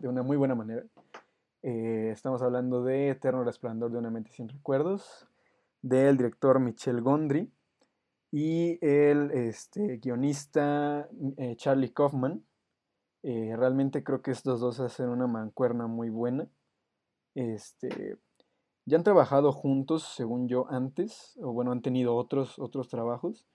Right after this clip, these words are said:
En el caso de Michel Gondry, eh, casi siempre se desenvuelve en ese tipo de temas. Eh, tiene, eh, otras películas como, bueno, como decías anterior-, decía anteriormente,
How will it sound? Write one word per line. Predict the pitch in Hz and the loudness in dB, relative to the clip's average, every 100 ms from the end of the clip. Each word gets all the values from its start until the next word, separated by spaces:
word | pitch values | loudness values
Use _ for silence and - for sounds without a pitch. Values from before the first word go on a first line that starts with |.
| _ _ _ _ - | _ _ _ _ -10
En | 123 | -8
el | 117 | -2
caso | - 127 139 | -2 0 2
de | 120 | 0
Michel | 110 - 131 127 | -2 -2 -2 0
Gondry, | 131 135 135 147 302 _ _ _ _ _ - | 2 2 2 0 -6 _ _ _ _ _ -4
eh, | 113 110 107 | -2 -2 -2
casi | 135 123 | -2 0
siempre | 139 127 127 | 0 2 0
se | - 220 | -2 -4
desenvuelve | 135 120 123 127 135 | -4 -4 -2 0 0
en | 123 | 0
ese | 135 | -4
tipo | - - 123 | -6 -4 -4
de | 107 | -2
temas. | 139 127 147 180 - - | -2 0 -2 -6 -10 -10
Eh, | 117 107 107 107 110 _ _ _ _ _ _ _ _ _ _ _ _ _ | -6 -6 -8 -10 -14 _ _ _ _ _ _ _ _ _ _ _ _ _
tiene, | 165 156 156 151 147 147 143 156 139 131 135 | 2 4 4 2 4 2 2 0 -2 0 0
eh, | 135 | 0
otras | 139 143 | -2 -2
películas | - 135 139 - 151 139 139 135 - - - | 0 2 2 2 4 6 4 2 -4 -14 -8
como, | 127 120 127 | -4 0 4
bueno, | 143 120 | 6 4
como | - 120 | 2 -4
decías | 117 143 131 131 | -2 0 0 -2
anterior-, | 123 123 127 127 | -4 0 0 0
decía | 127 135 | -2 0
anteriormente, | 127 127 131 135 143 147 160 | 0 0 0 0 -2 0 0